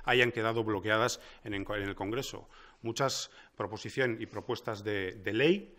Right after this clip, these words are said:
que iban encaminadas a mejorar la vida de la gente, la vida de la ciudadanía, han sido bloqueadas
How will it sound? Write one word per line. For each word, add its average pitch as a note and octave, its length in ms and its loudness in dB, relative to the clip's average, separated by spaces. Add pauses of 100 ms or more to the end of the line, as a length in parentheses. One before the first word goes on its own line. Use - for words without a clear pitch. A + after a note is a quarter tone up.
(280)
que C#3+ 340 4
iban C#3 280 4
encaminadas A2 680 0
a A2 80 -2
mejorar G#2+ 640 0 (240)
la B2 500 6
vida A2 380 -4 (240)
de A2 80 -10
la G2 100 -6
gente, B2 340 0
la G#2+ 100 2
vida G#2 240 0
de G2 80 -2
la A2+ 280 2
ciudadanía, G2 500 -4
han G2 60 -4
sido G#2 220 -4
bloqueadas A2 640 0